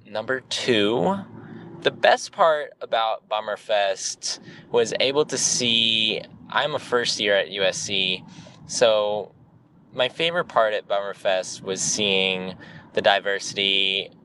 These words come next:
of musicians that U S C has to offer.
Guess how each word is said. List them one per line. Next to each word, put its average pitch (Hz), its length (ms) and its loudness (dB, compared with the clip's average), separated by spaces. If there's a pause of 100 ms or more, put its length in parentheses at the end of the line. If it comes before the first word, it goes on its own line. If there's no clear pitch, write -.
(100)
of 90 580 0 (280)
musicians 98 920 -4 (300)
that 104 480 0 (100)
U 104 180 -2
S 92 140 0
C 92 260 -2
has 92 260 -4
to 73 60 -2
offer. 104 480 0